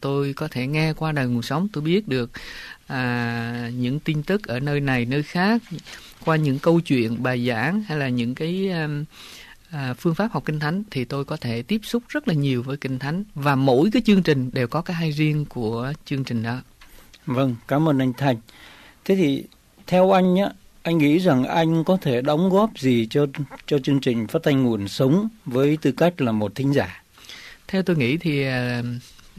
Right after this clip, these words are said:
Speaker 1: mỗi người, à, con của Chúa hay là nhìn tất cả mọi người đều có thể góp phần vào trong chương trình này.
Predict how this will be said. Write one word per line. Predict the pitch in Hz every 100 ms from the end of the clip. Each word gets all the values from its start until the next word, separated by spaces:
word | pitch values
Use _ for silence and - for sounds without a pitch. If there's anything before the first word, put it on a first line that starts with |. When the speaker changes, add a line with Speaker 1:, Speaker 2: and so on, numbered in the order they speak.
| -
Speaker 1:
mỗi | 131 123 139
người, | 185 143 127 123 123
à, | 120 117
con | 139 147
của | 135
Chúa | - 156
hay | 185 156
là | 135
nhìn | 127 127 123 -
tất | 208 208
cả | 139
mọi | 151 120 131
người | 139 131 127
đều | 123
có | - 165
thể | 156 127
góp | 170
phần | - 143 131
vào | 127 123
trong | 147 147
chương | 156
trình | 147 127
này. | 123 123